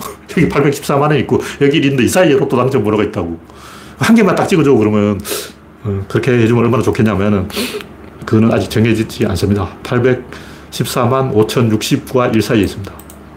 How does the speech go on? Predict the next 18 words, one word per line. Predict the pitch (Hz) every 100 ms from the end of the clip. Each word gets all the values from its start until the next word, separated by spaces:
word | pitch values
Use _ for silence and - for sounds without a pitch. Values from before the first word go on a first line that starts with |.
| - - - - - - - - - - - -
하여튼 | - 101
제가 | 101 110 113 - - - -
하는 | 117 117
얘기는 | 104 117 117 - - - -
보통 | - 131 120 110
이 | 107
학자들이 | 107 135 156 127 117
하는 | 113
얘기-, | 113 107 - 110
얘기하고 | 117 131
좀 | 117 95
틀려요. | 165 127 82 - - - - - - - - - - - - - - - - - - -
학자들은 | - - 143 135 120 - - - - - - - - - - - - -
입자와 | 180 180 - 185 185 170 185 185 - - - - - - - - - - - -
운동 | 151 160 147 120 90
그 | 135
사이에 | 175 185 139
자꾸 | 120 107